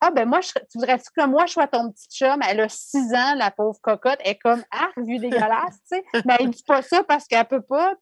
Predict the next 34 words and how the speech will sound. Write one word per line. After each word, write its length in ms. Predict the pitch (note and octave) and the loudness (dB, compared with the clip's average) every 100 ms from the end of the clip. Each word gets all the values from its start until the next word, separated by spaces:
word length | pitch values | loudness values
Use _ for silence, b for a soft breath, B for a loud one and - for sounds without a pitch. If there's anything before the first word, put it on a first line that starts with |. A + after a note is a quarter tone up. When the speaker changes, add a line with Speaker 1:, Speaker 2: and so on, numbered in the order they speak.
| - | -14
Speaker 1:
Puis, 160 | A#3+ _ _ _ _ _ _ _ - - | -16 _ _ _ _ _ _ _ -18 0
ça, 220 | E4+ F#4+ | 4 4
moi, 220 | F4 D#4+ | 4 2
j'ai 180 | D4 C#4+ | 2 -4
trouvé, 280 | - B3 C4 | -6 -6 -4
je 120 | C#4 | -2
me 140 | C4+ | -2
suis 100 | A3 | -2
dit, « 140 | - C#4 B3 | -2 0 0
OK, 260 | A3 D#4 | 0 -4
ben 180 | C4+ B3 | 0 0
oui, 220 | B3 D#4 F4 - | 0 2 0 -2
peut-être 380 | C4 D#4 F4 - | -4 0 -2 -2
qu'on 240 | C#4+ C4 | -6 -4
a 80 | A#3 | -4
cheminé. » 560 | - B3 A#3 A#3 A#3 - | -2 -2 0 -2 -6 -6
Tu 60 | |
sais, 80 | F4 | -4
des 60 | F#4 | -2
fois, 240 | E4+ F4 | 0 0
on 60 | D4 | 0
se 40 | |
dit, 160 | G#3 A#3+ | -2 2
Speaker 2:
Mm-hmm. « 180 | D4 D4 | 2 2
Speaker 1:
Mon 100 | A#3 | -4
Dieu, 260 | G#3 B3+ | -8 -8
ça 160 | D#4 C4 | -8 -4
va 140 | A3 | -2
donc 180 | A3 A#3+ | 0 0
bien 160 | A#3 A3 | 0 -2
mal. » 300 | A3 C#4 D#4 | -6 -6 -4
Mais 120 | B3 | -4
je, 80 | G#3+ | -2
là, 180 | A#3+ C4 | 0 2